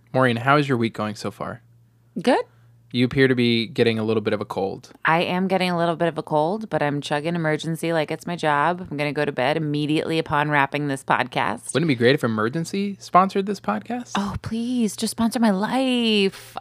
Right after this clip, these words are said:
Speaker 1: What
Speaker 2: I've
Speaker 1: if
Speaker 2: loved you for ten years, twelve years, really. I discovered you in college.
Speaker 1: What if every week we just set a new product and asked them to sponsor us?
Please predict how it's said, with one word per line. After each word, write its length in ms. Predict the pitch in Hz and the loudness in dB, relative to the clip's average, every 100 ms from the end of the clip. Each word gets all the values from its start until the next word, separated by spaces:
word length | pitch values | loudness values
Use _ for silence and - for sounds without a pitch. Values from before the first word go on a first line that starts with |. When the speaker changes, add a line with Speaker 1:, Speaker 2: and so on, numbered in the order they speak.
| - | 6
Speaker 1:
What 140 | 170 | 6
Speaker 2:
I've 80 | 208 | 8
Speaker 1:
if 40 | |
Speaker 2:
loved 240 | 214 240 233 | 6 4 4
you 120 | 285 | -2
for 140 | 277 | -2
ten 380 | 247 220 240 254 | -2 0 2 4
years, 420 | 247 254 269 190 | 6 6 4 2
twelve 340 | - 220 269 294 | 2 4 4 4
years, 240 | 202 156 | 0 0
really. 240 | 160 208 | 0 2
I 80 | 165 | 2
discovered 400 | 147 - 160 165 | 0 -2 -2 0
you 80 | 156 | -2
in 80 | 139 | -4
college. 560 | 120 143 147 135 131 - - - | -4 -2 0 -2 -6 -16 -20 -2
Speaker 1:
What 140 | 127 | 4
if 100 | 170 | 4
every 240 | 131 131 131 | 4 4 4
week 260 | 113 120 | 4 2
we 60 | 120 | -2
just 300 | 110 104 - _ _ - | -6 -8 -12 _ _ -10
set 240 | - 113 | 2 2
a 60 | 110 | 2
new 220 | 104 113 | -2 -4
product 520 | - 95 104 117 - | -2 0 2 0 -2
and 100 | 107 | -4
asked 280 | 98 104 - | -2 -4 -6
them 160 | 107 | -8
to 80 | 98 | -8
sponsor 480 | - 82 90 - 65 | -8 -10 -10 -8 -8
us? 300 | 98 - - | -10 -12 -20